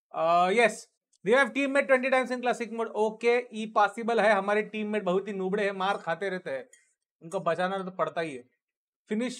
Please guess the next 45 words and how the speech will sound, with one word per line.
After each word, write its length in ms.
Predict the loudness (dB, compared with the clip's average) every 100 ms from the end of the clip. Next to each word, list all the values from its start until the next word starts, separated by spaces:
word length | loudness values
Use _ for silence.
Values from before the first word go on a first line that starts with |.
| 0
four 160 | 2 4
enemies 340 | 2 0 -2
with 160 | -4 0
shotguns 400 | 2 2 0 -4
in 80 | -2
your 140 | -2 0
angle। 220 | -2 -4 -6 _ _ _ -6
Okay, 360 | -6 -2 -4 -4 _ -12
no 100 | -10 -2
problem, 300 | -2 -2 -8 -12
no 80 | -12 -6
problem। 280 | -6 -6 -12 -20 _ _ -12
In 100 | -6
classic 340 | 2 2 2
mode, 140 | 0 0
open 200 | 0 -2
airdrop 480 | 0 0 0 0 -2 -6
six 160 | -8
times 300 | -4 -4 -4
in 140 | -8 -8
a, 60 | -10 _ -8 -6
as 80 | -6
a 60 |
squad। 320 | -8 -4 -2
ओके, 500 | -2 -6 -6 -8 -16 -16 -6
ओके, 720 | -2 -2 0 0 2 0 -2 -8 _ _ _ _ -2
ओके, 760 | -2 -2 -2 -2 -2 -4 -4
ओके, 440 | -4 -6 -4 -4 -4
केओ। 580 | -6 -6 -4 -6 -6 -8 _
पहले 240 | -8 -4 -2
इतना 340 | -4 -6 -10
सब 240 | -8 -10 -8
कौन 160 | -8
याद 200 | -6 -8
रखेगा 300 | -10 -14 -14
यार? 140 | -16 _ _ _ -6
उजी, 280 | -4 -2 0
उजी 260 | 0 0
का 120 | 0
कोई 180 | 2 0
तो 100 | 0
मिशन 280 | -4 -6 -4
आ 100 | -4
गया। 180 | -4 -6
Uji 540 | -6 -8 -8 -10 -12